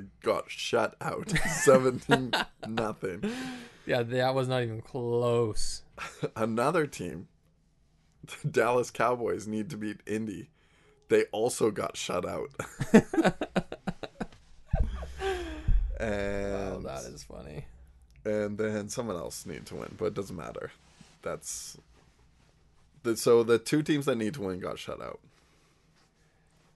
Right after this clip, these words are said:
Speaker 2: Yeah, that was, um, that's interesting. You know, if,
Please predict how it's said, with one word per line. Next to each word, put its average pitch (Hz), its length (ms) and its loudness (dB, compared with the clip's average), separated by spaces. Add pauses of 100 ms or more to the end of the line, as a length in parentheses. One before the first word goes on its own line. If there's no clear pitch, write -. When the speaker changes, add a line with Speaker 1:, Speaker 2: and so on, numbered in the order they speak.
(240)
Speaker 2:
Yeah, 123 300 0 (200)
that 123 120 0
was, 123 280 0
um, 110 400 -4 (720)
that's 143 200 -4
interesting. 131 360 -4
You 143 100 2
know, 175 220 6
if, - 520 2